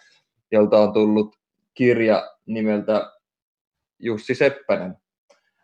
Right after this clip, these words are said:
kuten saatatte ehkä arvata tuosta mun <laughs> omituisesta aloituksesta. Mutta siis tota, ensinnäkin oikein,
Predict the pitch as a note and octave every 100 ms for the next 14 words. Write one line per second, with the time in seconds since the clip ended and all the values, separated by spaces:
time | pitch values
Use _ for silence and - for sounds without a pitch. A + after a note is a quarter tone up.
0 | _ _ - G#2+ G#2 A2 G2 G2 - G2
1 | - E2+ - _ _ A2+ A#2 G#2 G2+ F#2+
2 | - F#2+ F#2+ F#2+ G2 G2 - _ - -
3 | - - - - C3+ - - C3 - B2
4 | B2 G#2+ G#2 G2 - A2 A#2 A2+ G2+ -
5 | F#2 - F#2 - - - - - _ -
6 | A#2 - A#2+ A#2+ A2+ A#2 - A#2 A2 -
7 | - C3 C3+ C3 A#2 A#2 A#2+ A#2+ A2+ G#2
8 | -